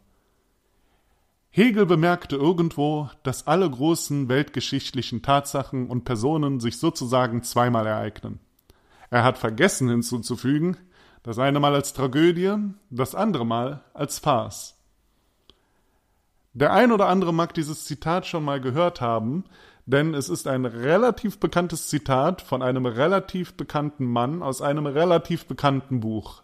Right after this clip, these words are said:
<laughs> Und zwar geht es um den achtzehnten Brumaire des Louis Bonaparte aus dem Jahre achtzehnhundertzweiundfünfzig, geschrieben von Karl Marx. Ja, worin geht es in diesem Buch? Hauptsächlich um die Machtergreifung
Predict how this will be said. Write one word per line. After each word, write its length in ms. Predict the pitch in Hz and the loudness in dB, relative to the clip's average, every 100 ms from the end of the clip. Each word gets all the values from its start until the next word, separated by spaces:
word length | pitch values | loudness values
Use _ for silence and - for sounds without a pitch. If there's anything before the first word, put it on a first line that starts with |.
| _ | _
<laughs> 100 | 104 - - - - - - - - - | -6 -6 -14 -14 -10 -10 -10 -12 -8 2
Und 280 | 147 175 | 4 4
zwar 480 | - - 151 156 123 | 2 0 4 4 4
geht 340 | 113 127 156 135 | 2 0 0 0
es 240 | 110 - | -2 -2
um 160 | 139 135 | -2 0
den 160 | 131 | 0
achtzehnten 600 | 143 165 - 160 156 - | 0 -4 -4 -6 -4 -6
Brumaire 440 | 120 131 135 160 156 | -4 -2 0 0 -2
des 280 | 120 117 - | -4 -6 -2
Louis 280 | 135 147 | 0 0
Bonaparte 800 | 120 123 117 139 151 190 - - - | 0 0 0 2 2 0 -4 -12 -10
aus 280 | - 113 - | -2 -2 0
dem 100 | 120 | 0
Jahre 240 | 127 123 | 2 2
achtzehnhundertzweiundfünfzig, 1500 | 131 - 135 127 131 127 127 127 - 185 190 - 180 170 - - - - - | 0 -2 -2 0 0 0 0 0 0 0 0 -2 -2 -2 -6 -18 -20 -10 -4
geschrieben 560 | 127 - 180 190 190 | -2 0 0 0 -2
von 500 | - 143 139 151 160 | 0 0 2 0 -6
Karl 380 | - 127 127 127 | -2 0 2 2
Marx. 720 | 123 110 110 101 - - - _ _ _ _ _ _ | 2 2 0 -6 -12 -14 -16 _ _ _ _ _ _
Ja, 540 | 127 127 135 110 104 | 0 4 4 2 0
worin 280 | 120 147 151 | 0 2 2
geht 220 | 131 156 | 2 2
es 160 | 139 - | 0 -2
in 140 | 120 | -2
diesem 280 | 107 107 107 | -2 -4 -6
Buch? 340 | 98 107 - - _ _ _ _ _ _ _ | -6 -10 -12 -20 _ _ _ _ _ _ _
Hauptsächlich 880 | - 185 - 175 - 175 165 - - | 2 4 4 0 2 0 0 -2 -4
um 220 | 139 143 | 0 0
die 180 | 127 127 | 0 0
Machtergreifung 880 | 123 170 - 147 123 143 151 143 123 | 2 0 0 -2 0 0 0 -4 -4